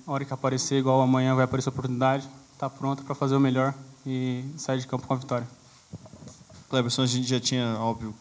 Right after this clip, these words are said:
Speaker 2: conhecia um pouco mais o estilo do Cristóvão, né? Um cara mais tranquilo de conversar. É, como é que tem sido essas primeiras semanas com o Paulo Autuori, né? Muito pouco tempo pra você conseguir realmente ter um treinamento. Semana que vem que vocês têm uma semana cheia realmente.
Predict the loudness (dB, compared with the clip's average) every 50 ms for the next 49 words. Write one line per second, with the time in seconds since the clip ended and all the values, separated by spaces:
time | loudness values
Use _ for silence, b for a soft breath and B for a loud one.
0 | -18 -6 -2 0 2 4 4 2 2 0 -2 -2 -4 -4 -4 -4 -2 0 0 0
1 | -2 -2 -2 -2 -4 -4 -4 -4 -6 -6 -6 -8 -8 -8 -2 0 0 0 2 4
2 | 6 6 6 4 2 0 -2 -2 -2 -2 0 0 0 2 0 0 2 0 0 0
3 | -2 -6 -6 -2 0 0 0 0 0 -2 -4 -4 -2 -2 -2 0 0 -2 0 4
4 | 4 4 4 2 B B B B B B B B B -10 -8 -6 -4 -4 -4 -4
5 | -4 -4 -4 -6 -8 -12 -16 -20 -20 -20 -20 -16 -6 -4 -2 -2 0 0 2 4
6 | 4 4 4 2 2 4 4 4 4 2 0 -2 -2 -2 -2 0 2 4 6 6
7 | 6 4 2 2 0 0 2 2 0 0 0 -2 -4 -4 -4 -6 -6 -2 0 0
8 | 0 0 0 -2 -2 -2 0 0 0 0 -2 -4 -6 -8 -8 -12 -12 -12 -14 -8
9 | -4 -4 -4 -2 2 2 2 2 0 -2 -2 -2 -2 -2 -4 -6 -4 -2 -2 -2
10 | -4 -6 -6 -8 -8 -8 -6 -6 -6 -6 -6 -6 -4 -4 -2 -2 -2 -4 -4 -6
11 | -4 -4 -2 -2 -2 -4 -4 -4 -4 -4 -4 -6 -6 -4 -2 -2 -2 -4 -4 -6
12 | -4 -4 -4 -2 -4 -4 -6 -6 -6 -6 -6 -6 -6 -6 -6 -4 -6 -4 -6 -6
13 | -6 -4 -4 -4 -4 -4 -4 -4 -4 -2 -2 -2 0 0 -2 -2 -4 -4 -4 -4
14 | -4 -2 -2 -2 -2 -4 -6